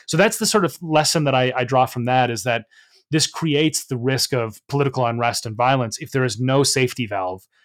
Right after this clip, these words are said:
to change something that's deeply unpopular. And then the, the second point is, is from Fiji, which is this idea of, um, trying to basically create centrist forces in a very, very polarized environment to try to depoliticize something.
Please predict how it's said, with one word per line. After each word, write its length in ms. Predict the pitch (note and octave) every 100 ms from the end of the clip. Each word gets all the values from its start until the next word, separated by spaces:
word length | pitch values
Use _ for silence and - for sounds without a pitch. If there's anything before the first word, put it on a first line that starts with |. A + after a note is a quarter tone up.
| _
to 60 | -
change 380 | - D#3+ F#3 -
something 300 | B2 G#2+ A#2+
that's 160 | A2 -
deeply 300 | A#2 - A2
unpopular. 580 | G#2 A2 A2 G#2 G2 _ - - - -
And 100 | D#3+
then 140 | G3+ G3
the, 100 | G3 F#3+
the 80 | G3+
second 420 | - B3+ B3+ C#3+
point 300 | F3 E3 D#3+
is, 180 | C3+ -
is 100 | D3
from 180 | - C#3+
Fiji, 420 | - F#3+ D#3+ D#3
which 200 | C3+ C3
is 140 | D3 B2+
this 160 | C3+
idea 460 | C#3+ B2 D3+ E3 D3+
of, 340 | C#3 C#3 - _ _ _ _ _ _ _ _ -
um, 220 | C#3 C3+
trying 300 | - E3 F3+
to 60 | D#3
basically 360 | D3+ C#3+ D#3
create 420 | - - C#3 C3+
centrist 800 | - - E3+ E3 D#3+ C3+ - - _ _
forces 640 | D3 D3+ - C3 A2+ -
in 100 | -
a 80 | C3+
very, 300 | G#2+ C#3+ C#3+
very 180 | C#3 B2+
polarized 560 | - C#3+ C3+ B2+ A#2+ B2
environment 480 | A#2 B2 B2+ A2+
to 80 | -
try 160 | - B2+
to 80 | A#2
depoliticize 680 | C3+ C3 A#2+ B2 C3+ D3+ D3
something. 420 | E3 D#3+ F#3